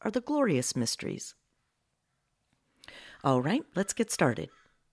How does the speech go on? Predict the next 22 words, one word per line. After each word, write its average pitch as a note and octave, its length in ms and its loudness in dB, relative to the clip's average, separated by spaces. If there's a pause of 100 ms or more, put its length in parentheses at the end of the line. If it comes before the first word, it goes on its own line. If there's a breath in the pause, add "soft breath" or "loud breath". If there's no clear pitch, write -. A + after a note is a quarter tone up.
(680)
A F#3+ 80 4
reading A#3 340 4
from A#3+ 180 6
the G#3 80 4
book F3 180 2
of D#3+ 60 2
the G3 100 4
prophet B2+ 400 -2
Isaiah. D#3+ 580 2 (1160)
"To B3+ 160 6
whom E4 240 6
can C4 240 6
you A#3 100 4
liken F3 560 4
me A#2 320 4
as C3+ 160 2
an E3 120 4
equal?" B2+ 340 0
says A#2 300 -2
the B2 100 -2
Holy A#2+ 300 0
One. A#2+ 340 0